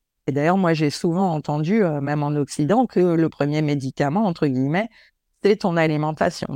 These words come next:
Donc, en Ayurveda, c'est pareil. Le dosha interne, ça va être la digestion, et le psychisme et la vie émotionnelle.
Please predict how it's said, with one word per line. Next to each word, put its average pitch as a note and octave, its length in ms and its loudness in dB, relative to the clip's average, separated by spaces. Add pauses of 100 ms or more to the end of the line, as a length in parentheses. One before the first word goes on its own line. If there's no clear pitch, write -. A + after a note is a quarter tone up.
Donc, D3 140 -4
en A3+ 140 2
Ayurveda, G#3 580 2
c'est - 240 -8
pareil. D3 440 2 (960)
Le F#3+ 180 2
dosha A#3+ 360 2
interne, G3+ 520 0
ça - 160 -6
va C#3+ 100 -2
être - 120 -6
la D3 160 0
digestion, G#3 680 0 (320)
et D4+ 220 4
le B3+ 180 4
psychisme C4+ 680 0
et A#3 60 0
la A3 140 0
vie A3 200 -2
émotionnelle. G#3+ 680 -2